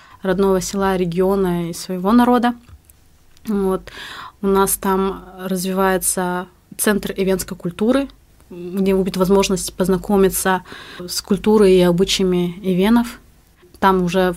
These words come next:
воссозданное эвенское стойбище из чу-, традиционного жилища эвенов, Элбен называется, это чумы и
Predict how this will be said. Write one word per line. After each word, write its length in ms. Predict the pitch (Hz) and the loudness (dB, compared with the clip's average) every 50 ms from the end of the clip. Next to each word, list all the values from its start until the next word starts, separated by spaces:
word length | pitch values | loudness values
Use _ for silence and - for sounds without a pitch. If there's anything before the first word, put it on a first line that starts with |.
| - - | -6 -10
воссозданное 840 | 180 180 185 175 - - 196 190 180 175 180 175 175 175 170 170 165 | -6 -4 -4 -4 -2 0 0 0 0 2 2 2 4 4 2 2 0
эвенское 500 | 165 180 175 190 190 185 - - 175 156 | 0 0 2 2 0 0 -2 -6 -6 -8
стойбище 880 | - - - 196 208 208 208 202 - - - 185 175 175 175 170 151 185 | -6 -6 -2 -2 0 0 0 -2 -2 -4 -2 -2 -2 -2 -2 -4 -6 -8
из 480 | 175 175 175 170 - - - - - - | -10 -10 -10 -12 -12 -14 -14 -16 -16 -14
чу-, 340 | - - - 175 175 165 170 - - - 190 | -16 -14 -10 -8 -8 -8 -10 -12 -10 -10 -10
традиционного 600 | 196 - 185 185 175 180 - 196 190 190 185 180 | -6 -2 -2 -2 -2 0 0 2 2 2 2 2
жилища 440 | 175 160 180 185 175 - - - 175 | 0 0 0 0 0 0 0 -2 -2
эвенов, 340 | 175 175 175 175 170 170 - - | -2 -2 -2 -2 -2 -4 -4 -4
Элбен 380 | 190 185 170 170 180 175 175 175 | -2 0 2 2 4 4 4 2
называется, 560 | 170 165 170 170 170 165 170 170 - - 170 | 2 0 -4 -4 -4 -4 -4 -6 -6 -8 -10
это 200 | 165 - 170 170 - - - - - - - _ | -8 -8 -10 -12 -12 -16 -18 -18 -18 -20 -18 _
чумы 580 | - - 202 190 185 180 175 170 175 170 - - | -4 2 2 4 4 4 4 2 0 -2 -4 -4
и 420 | - 175 175 175 175 175 170 175 | -4 -2 0 0 0 0 -2 -2